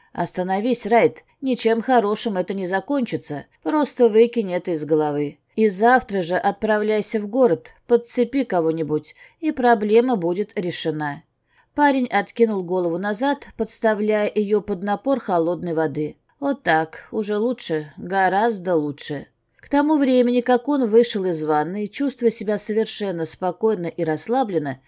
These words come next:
Жизель уже спала, натянув одеяло под самый подбородок и беспокойно ворочаясь.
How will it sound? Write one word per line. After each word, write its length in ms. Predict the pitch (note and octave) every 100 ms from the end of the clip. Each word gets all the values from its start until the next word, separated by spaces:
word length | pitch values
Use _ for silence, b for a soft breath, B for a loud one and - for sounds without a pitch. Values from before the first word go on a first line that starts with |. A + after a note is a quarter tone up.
| _
Жизель 420 | C4+ D4 C4 C#4
уже 220 | B3+ A#3+
спала, 540 | A#3 - A3 A3 C4+ C4 b b -
натянув 520 | A3 G#3+ A3 A#3 A3
одеяло 580 | G3+ F#3 G3 C4 A#3+ F#3
под 240 | G3 F#3
самый 280 | G#3 F#3+ F#3+
подбородок 720 | G#3+ F3+ A#3 C4+ D4+ B3 - _
и 140 | D4
беспокойно 760 | B3+ - A3+ G3+ G3+ A3 A3 -
ворочаясь. 800 | F#3 F3 D#3 D3+ - D3+ C#3+ -